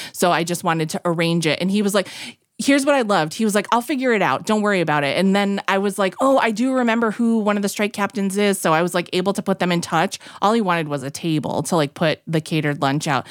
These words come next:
But anyway, Nick the agent, thank you so much.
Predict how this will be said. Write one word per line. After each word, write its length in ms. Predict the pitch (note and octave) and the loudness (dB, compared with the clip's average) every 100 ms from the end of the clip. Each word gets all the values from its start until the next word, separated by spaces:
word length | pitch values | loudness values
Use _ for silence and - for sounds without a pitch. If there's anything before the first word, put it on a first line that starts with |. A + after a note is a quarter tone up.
| - - | -12 -6
But 120 | - - | -2 0
anyway, 400 | A#3 G#3+ G3 F#3 | 2 0 0 -2
Nick 280 | F#3+ G3+ G#3 | 0 0 0
the 160 | A#3+ | -2
agent, 640 | F3 F#3 F3+ F3 E3 D#3+ - | 0 0 2 2 2 -2 0
thank 220 | G3 G#3 | 0 2
you 60 | A#3+ | 0
so 260 | A3 G3 | 2 2
much. 420 | F#3 D#3+ D#3 E3 | 4 2 2 -2